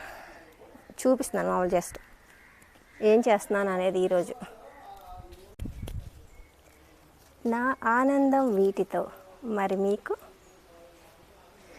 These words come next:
సీజన్ స్టార్ట్ అయ్యింది. ఇవన్నీ మొత్తం ఇలైనంతా caladium లీవ్స్ వేసాం కదా, ఇప్పటి నుంచి ఇంక స్టార్ట్ అవుతాయి.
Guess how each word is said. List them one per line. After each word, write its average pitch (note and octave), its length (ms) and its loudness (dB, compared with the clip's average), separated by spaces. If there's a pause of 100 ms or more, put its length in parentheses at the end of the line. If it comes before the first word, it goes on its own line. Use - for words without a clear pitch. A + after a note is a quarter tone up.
(300)
సీజన్ C#4 440 6
స్టార్ట్ G#3 420 4
అయ్యింది. F#3+ 500 4 (800)
ఇవన్నీ C4+ 920 8
మొత్తం B3 640 8
ఇలైనంతా B3 840 6
caladium A#3 640 10
లీవ్స్ A#3 320 6
వేసాం A#3+ 300 4
కదా, B3+ 220 2 (720)
ఇప్పటి A3 380 4
నుంచి A3+ 260 6
ఇంక C4+ 200 8
స్టార్ట్ G#3 400 6
అవుతాయి. G#3 360 4